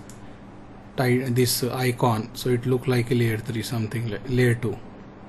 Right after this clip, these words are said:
Our wish, we can give anything, all are same in here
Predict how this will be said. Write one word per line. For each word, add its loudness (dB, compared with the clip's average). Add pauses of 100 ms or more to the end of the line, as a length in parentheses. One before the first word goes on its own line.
(560)
Our 4
wish, 4
we 6
can 6
give 6
anything, 6
all 6
are 8
same 6
in 6
here 4